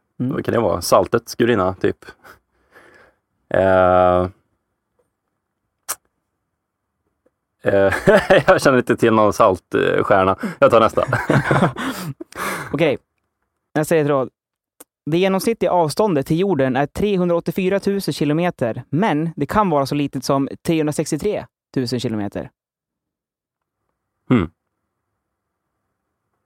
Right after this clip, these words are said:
Speaker 2: Ja, då tänker man att det är någon, eh, komet eller så, eller Haleys komet heter den, som kommer då och då,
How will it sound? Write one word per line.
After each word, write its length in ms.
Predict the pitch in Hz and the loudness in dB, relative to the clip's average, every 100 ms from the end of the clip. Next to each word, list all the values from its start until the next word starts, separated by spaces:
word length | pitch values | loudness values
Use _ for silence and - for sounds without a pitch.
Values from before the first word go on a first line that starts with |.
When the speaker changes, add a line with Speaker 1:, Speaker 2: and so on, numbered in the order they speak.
| _ _ _ | _ _ _
Speaker 2:
Ja, 100 | - | 0
då 80 | 107 | 0
tänker 240 | 107 120 120 | 2 0 2
man 180 | 110 | 4
att 140 | 107 104 | 4 2
det 80 | 107 | 2
är 40 | |
någon, 320 | 101 95 95 | 2 0 0
eh, 380 | 95 92 92 90 87 _ - - - - - _ | 0 0 0 0 -4 _ -20 -20 -20 -20 -20 _
komet 480 | - 139 170 220 185 | 0 4 6 6 4
eller 100 | 185 | 4
så, 140 | 139 | 4
eller 140 | 107 113 | 6 6
Haleys 600 | 156 131 127 175 - - | 6 6 6 4 2 0
komet 320 | 165 131 117 | 2 2 2
heter 140 | 113 104 | 2 2
den, 120 | 104 | 2
som 100 | 110 | 2
kommer 220 | 123 123 | 4 6
då 140 | 147 | 6
och 80 | 113 | 6
då, 300 | 127 160 95 | 6 6 4